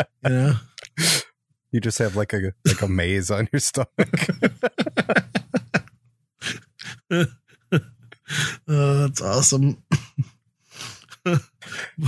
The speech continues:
Speaker 1: Well, I suppose we can get into gaming news. Um, I, I was gonna run off with, uh, or start off with a topic that I thought was pretty cool. <clears throat> So, like, the, the company that runs Evercade, I guess they run by a different handle under, like, the parent company. I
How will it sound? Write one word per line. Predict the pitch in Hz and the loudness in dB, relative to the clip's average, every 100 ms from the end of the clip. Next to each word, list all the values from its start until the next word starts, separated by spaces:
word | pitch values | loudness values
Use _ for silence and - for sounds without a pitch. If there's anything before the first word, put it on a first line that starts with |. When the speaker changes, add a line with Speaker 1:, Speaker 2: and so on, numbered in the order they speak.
| - | 0
Speaker 1:
Well, | 160 120 - - - | 0 0 -6 -16 0
I | 175 | 2
suppose | 127 - 214 170 | 4 4 4 4
we | 170 | 4
can | |
get | 160 165 | 4 2
into | 147 127 | 2 2
gaming | 117 123 143 156 165 139 120 | 2 0 2 4 4 4 2
news. | 110 110 131 143 143 127 | 2 2 4 4 4 4
Um, | 123 123 123 127 110 _ _ _ - - - _ - | 4 4 4 4 0 _ _ _ -20 -20 -20 _ 0
I, | |
I | 190 185 | 0 2
was | 180 220 | 2 2
gonna | 247 190 165 | 4 4 4
run | 160 165 | 2 2
off | 156 160 143 | 2 2 2
with, | 143 139 135 | 2 2 0
uh, | 139 135 135 131 - | 0 2 4 2 0
or | 135 | 0
start | 123 160 | 0 2
off | 156 | 2
with | 147 | 2
a | 135 | 2
topic | 156 147 131 | 2 2 2
that | 139 | 2
I | |
thought | 147 | 2
was | 147 123 | 2 0
pretty | 143 | -2
cool. | 123 156 147 147 143 _ - - - - _ _ | -2 0 2 2 -2 _ -20 -20 -20 -20 _ _
<clears throat> | 196 202 | 2 4
So, | 160 - 170 165 156 | 4 4 2 4 4
like, | 147 135 | 2 0
the, | 139 139 135 | 2 2 2
the | 127 | 0
company | - 185 170 | 2 2 4
that | 139 | 4
runs | 139 135 | 2 2
Evercade, | 131 139 135 117 123 113 | 0 0 0 2 2 2
I | |
guess | 113 120 117 | 2 2 2
they | 131 | 2
run | 120 123 | 2 4
by | 120 | 4
a | 120 | 4
different | 117 120 117 | 2 0 0
handle | 127 127 127 120 | 2 4 4 2
under, | 101 117 120 | 2 2 2
like, | 110 - | 2 0
the | |
parent | 113 135 139 147 | -2 0 2 2
company. | 160 151 151 | 2 2 2
I | 151 | 2